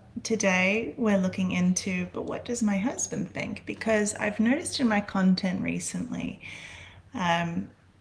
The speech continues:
that I've been quoting him a lot. So I'll be telling a story, "My husband said this," or, "My husband said that." And I've also, it's come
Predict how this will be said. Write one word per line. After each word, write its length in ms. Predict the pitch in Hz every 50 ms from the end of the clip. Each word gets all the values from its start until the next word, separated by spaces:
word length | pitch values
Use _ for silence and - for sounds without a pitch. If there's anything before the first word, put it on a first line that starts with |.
| _ _ _
that 280 | 202 185 202 190 190 190
I've 100 | 190 190
been 160 | 233 226 226
quoting 380 | 226 - 214 202 196 196 190 185
him 160 | 185 190 175
a 60 | 170
lot. 420 | 170 175 - - - - - - - -
So 160 | - - 214
I'll 80 | 208 196
be 80 | 214
telling 320 | 208 - 214 202 233 220 214
a 40 | 208
story, 480 | - - - 202 190 190 185 185 185
"My 140 | 185 202 208
husband 480 | 220 226 262 294 311 - - 320 294 254
said 240 | - 254 240 208
this," 260 | 220 247 254 240 - -
or, 80 | 196
"My 120 | 190 190 190
husband 440 | 190 208 226 247 240 - 285 277
said 240 | 247 247 233 220 202 196
that." 360 | 202 - 202 196 214 - - - - - - - - - - - - - _ _
And 380 | - 208 208 208 208 208 208 202 - -
I've 400 | 208 208 214 208 196 - - - - _ _ -
also, 360 | 214 240 262 277 - - 269
it's 240 | 214 208 208 202 -
come 440 | - - 247 240 247 254 240 254